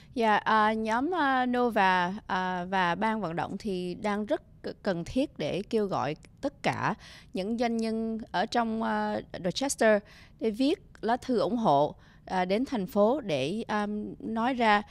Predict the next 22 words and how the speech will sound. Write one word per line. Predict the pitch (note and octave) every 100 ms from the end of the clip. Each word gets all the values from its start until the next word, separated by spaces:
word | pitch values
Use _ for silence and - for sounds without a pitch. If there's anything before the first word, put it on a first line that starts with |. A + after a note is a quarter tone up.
| - -
cái | B3+
lời | G3+
ủng | D#3 G#3
hộ, | G3 D#3+ D3
à, | E3 F3 F3 E3 D#3+ D#3+ - -
và | - F#3 E3+
những | E3 F#3
lời | G#3
tốt | E3+ A#3+
đẹp | F#3+ C#3+
cho | - G3 F#3+ F#3+ - - -
cái, | G#3+ A3
à, | A3+ G3+ G3 F#3+ F#3+ F3+ - -
à, | - G3 F#3 -
project | G#3+ G3+ D#3+ -
này | F3 D#3+ D#3 - -
gọi | E3+
là | E3
Little | E3 F#3+ F#3+
Saigon | - E3 D#3+
Cultural | D#3 - F#3+ - E3+
District. | G3+ - - -